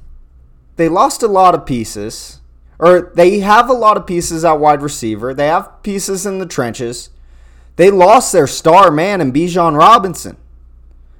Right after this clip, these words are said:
They finished third in the Big twelve with Bijan Robinson as their quarterback. And I, I'll t-, like, seriously, I went over to my cousin's place who graduated from U T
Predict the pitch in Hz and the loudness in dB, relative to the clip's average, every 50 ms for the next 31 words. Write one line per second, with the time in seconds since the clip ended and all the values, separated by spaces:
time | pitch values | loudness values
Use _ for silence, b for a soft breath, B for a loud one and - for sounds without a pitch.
0 | _ - 160 214 240 - 269 247 220 202 170 - - 180 185 202 214 220 214 208 | _ -2 -2 0 0 0 0 0 0 -2 -4 0 2 2 4 4 4 2 0 -4
1 | 202 190 202 208 196 - 214 208 226 220 180 147 123 110 117 151 185 208 196 233 | -4 -4 -4 -6 -4 -2 -2 0 0 -2 -4 -6 -6 -4 -4 -4 -4 -4 -2 0
2 | 196 190 185 185 190 202 214 208 214 202 180 - 180 165 165 165 160 - 180 165 | 0 0 2 2 4 4 2 2 0 -4 -8 -6 -6 -4 -4 -4 -4 -4 -6 -4
3 | - - 208 226 226 226 - 151 139 - 143 127 143 175 208 208 - - 196 - | -2 0 2 2 2 2 2 0 0 -2 -2 -2 0 0 2 2 0 -2 -2 -4
4 | 214 214 - - - - b b b b b b b b b b b b b b | -6 -10 -10 -14 -16 -16 b b b b b b b b b b b b b b
5 | 196 202 190 - - 247 269 269 214 - 165 143 156 170 196 214 208 208 185 196 | 0 0 0 0 -4 -4 -4 -2 0 0 2 2 2 2 0 -2 -2 -4 -4 -6
6 | 180 185 202 190 185 175 - 214 214 214 226 202 - - 185 175 175 170 - 190 | -8 -6 -4 -4 -4 -4 -2 -4 -4 -4 -6 -10 -6 -2 0 0 0 -2 -4 -8
7 | 156 147 156 165 180 202 190 - 196 180 185 185 190 180 180 180 - - 180 165 | -4 0 2 2 2 2 0 -2 -2 -2 -2 -2 -2 -4 -6 -6 -4 -4 -4 -4
8 | 160 165 180 190 175 - 220 220 233 220 196 185 | -4 -4 -6 -8 -8 -8 -8 -8 -8 -10 -12 -14